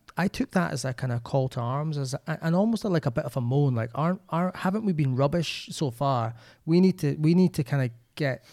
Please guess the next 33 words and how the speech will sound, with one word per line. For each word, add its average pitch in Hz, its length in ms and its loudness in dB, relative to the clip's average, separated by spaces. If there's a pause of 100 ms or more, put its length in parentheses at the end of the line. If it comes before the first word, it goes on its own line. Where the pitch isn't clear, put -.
(100)
you 151 100 -2
know, 113 100 -2
a 110 40 -4
boot 147 260 0
up 139 120 -2
our 131 80 0
backside 120 320 -4
and 120 100 -4
do 143 100 -2
something." 131 400 -4 (520)
But 151 240 2
through 175 200 0
the 156 80 0
course 247 300 -2
of 208 60 2
the 151 80 2
conversation, 127 800 -4 (100)
a-, 180 320 -12
another 202 280 0
way 175 180 2
to - 120 -6
look 139 180 -4
at 135 60 -6
this 120 200 -6
is 120 480 -6 (1200)
it's - 400 -4
a 151 100 -2
moment 190 560 2
in 139 260 -2
time 131 640 -2 (160)
where 139 180 -2
the 123 200 -4
appetite 139 640 -2